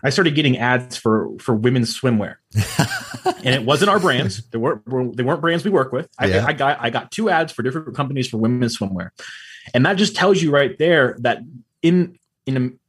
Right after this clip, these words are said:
Speaker 1: in what Facebook is trying to do, they're just trying to figure out how they can adapt to, you know, now missing a huge piece of, you know, Facebook was built upon the ability to use data from a company like Apple, and Apple owns the monopoly in a lot of
Speaker 2: Yeah.
Speaker 1: ways on the, on the mobile phone market. Right. Um,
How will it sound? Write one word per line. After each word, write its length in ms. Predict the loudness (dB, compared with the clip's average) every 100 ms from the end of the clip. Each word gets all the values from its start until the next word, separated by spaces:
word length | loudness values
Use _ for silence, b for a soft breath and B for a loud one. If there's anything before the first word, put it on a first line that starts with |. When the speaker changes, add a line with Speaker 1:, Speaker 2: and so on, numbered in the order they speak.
| -6
Speaker 1:
in 160 | -2 0
what 140 | -2
Facebook 420 | 0 -4 -2 -4
is 80 | -4
trying 280 | -4 -2 0
to 60 | 0
do, 260 | 2 2
they're 100 | 2
just 140 | 0 -4
trying 160 | -4
to 60 | -2
figure 180 | -2 0
out 160 | -2
how 340 | -2 0 0 -2
they 220 | -2 -2
can 140 | -2 -4
adapt 420 | -2 -4 -4 -8
to, 360 | -6 -4 -4 -6
you 100 | -2
know, 100 | 0
now 220 | 2 2
missing 360 | 4 2 0 -2
a 60 | -2
huge 300 | -6 -6 -2
piece 260 | -2 0
of, 160 | 0 -2 B B B -2
you 80 | -2
know, 60 |
Facebook 320 | 2 2 2 0
was 100 | -2
built 280 | 0 0 -2
upon 500 | 0 0 2 -2 -10 _ _ _ _ _ -20 -4
the 120 | 0
ability 300 | 2 2 2
to 60 | 2
use 220 | 2 2
data 420 | 0 -2 -2 -6
from 400 | -4 -4 -4 -6 -12
a 80 | -14
company 260 | -12 -8
like 160 | -6 -2
Apple, 380 | -2 -4 -8 -6
and 80 | -2
Apple 420 | 0 2 0 0
owns 240 | 0 0 2
the 60 |
monopoly 540 | 0 2 2 0 0 -2
in 60 |
a 60 | -2
lot 160 | 0 0
of 80 |
Speaker 2:
Yeah. 40 | 2
Speaker 1:
ways 260 | 0 0 -2
on 100 | -8
the, 100 | -10
on 100 | -8
the 80 | -4
mobile 320 | 0 2 0
phone 220 | 0 0 0
market. 280 | -2 -8 -10
Right. 280 | -2 -2 -2
Um, 400 | -4 -2 -2 -4